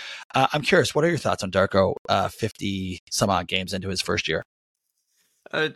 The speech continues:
Speaker 2: again, it's a little different than, like, the Adrian Griffin scenario, right? Like, there aren't
Speaker 1: A little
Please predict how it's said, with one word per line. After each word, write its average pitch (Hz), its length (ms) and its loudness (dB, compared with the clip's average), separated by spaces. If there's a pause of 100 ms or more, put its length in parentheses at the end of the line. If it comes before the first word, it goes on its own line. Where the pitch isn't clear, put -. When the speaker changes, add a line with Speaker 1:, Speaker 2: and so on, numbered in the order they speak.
Speaker 2:
again, 127 280 2
it's 113 240 -6
a 131 80 -2
little 127 200 0
different 120 420 -2
than, 113 240 0
like, 104 260 -6
the 104 360 0 (920)
Adrian 120 300 -2
Griffin 110 400 -6
scenario, 104 440 -2
right? 110 260 -6
Like, - 160 -12
there 120 160 -6
aren't 120 220 -2
Speaker 1:
A 113 100 -4
little 107 40 -12